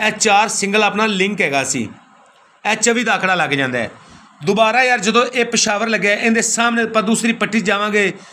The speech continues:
ਚੌਥਾ ਫਿੰਗਰ ਕੀ ਹੈ? ਤਿੰਨ। ਇਹ ਤਿੰਨ ਕੱਲਾ ਲਿੰਕ ਸੀ ਆਪਣਾ ਯਾਰ,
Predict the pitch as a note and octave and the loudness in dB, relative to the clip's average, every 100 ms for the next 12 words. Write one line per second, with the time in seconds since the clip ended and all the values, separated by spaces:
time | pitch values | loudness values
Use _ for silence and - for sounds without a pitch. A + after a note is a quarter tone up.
0 | - - A3+ A3+ A#3+ A3+ G#3 G#3+ - A3 | -20 -4 -2 2 0 0 0 -2 2 4
1 | G#3+ G3 D#3+ - - _ _ - G3 A3 | 4 2 -2 -12 -20 _ _ -2 0 2
2 | G#3+ - - - A#3 A#3 A3+ A3+ A#3+ A#3+ | 0 -2 -14 -6 -4 -2 0 0 0 0
3 | A3+ A#3 A3 G#3+ G#3+ A3+ G#3+ G3+ G3 F3+ | 2 2 0 -4 -2 0 0 0 0 2
4 | D3+ C3 | 0 -2